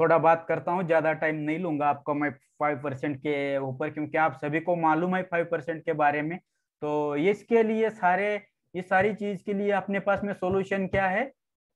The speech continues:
फ़ाइव परसेंट। हम उसको सीधा और सिंपल कैसे बनाएंगे, तो इसके लिए फ़ाइव परसेंट एक अच्छा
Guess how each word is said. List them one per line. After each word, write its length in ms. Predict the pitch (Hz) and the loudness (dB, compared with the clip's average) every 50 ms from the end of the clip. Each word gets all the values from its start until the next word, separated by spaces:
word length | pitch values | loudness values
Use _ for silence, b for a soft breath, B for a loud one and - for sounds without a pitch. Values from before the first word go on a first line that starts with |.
| _ _ _ _ _ | _ _ _ _ _
फ़ाइव 220 | 165 175 170 135 147 | 2 2 2 2 0
परसेंट। 420 | 151 139 131 - 143 139 135 135 - - - - - | -2 -4 -4 -6 -8 -10 -10 -10 -14 -20 -16 -8 -4
हम 180 | 170 185 180 | -4 -2 -2
उसको 280 | 185 - - - 202 185 | -4 -6 -4 -6 -6 -6
सीधा 640 | 190 - 180 180 170 160 175 190 196 202 202 202 - _ _ _ _ - | -4 -4 -4 -2 0 0 2 2 2 0 -2 -6 -12 _ _ _ _ 0
और 340 | 156 160 160 156 139 - - _ - | 2 2 2 0 -2 -6 -10 _ -2
सिंपल 560 | 208 202 190 190 214 208 208 214 208 - - _ _ _ | 0 0 2 2 2 2 2 0 -2 -4 -8 _ _ _
कैसे 260 | - 175 175 170 175 165 | -2 0 0 0 0 0
बनाएंगे, 680 | 147 151 143 143 143 139 139 131 123 131 135 135 131 131 _ _ _ _ | 0 0 0 0 -2 -2 -4 -6 -6 -6 -8 -8 -10 -14 _ _ _ _
तो 140 | 160 160 165 | -2 0 0
इसके 260 | 170 165 165 - 202 | -2 -2 0 0 0
लिए 240 | 196 190 202 202 202 | 2 2 2 0 0
फ़ाइव 320 | 202 202 - 175 180 185 185 | -2 -2 0 0 0 0 0
परसेंट 440 | 190 190 185 185 - 190 190 180 - | -2 -2 -2 -2 -6 -8 -8 -6 -6
एक 180 | 180 185 180 - - - _ | -6 -6 -6 -10 -16 -12 _
अच्छा 640 | - 143 - - _ - 190 185 185 185 180 - | -6 -6 -6 -8 _ 0 2 2 2 2 0 -4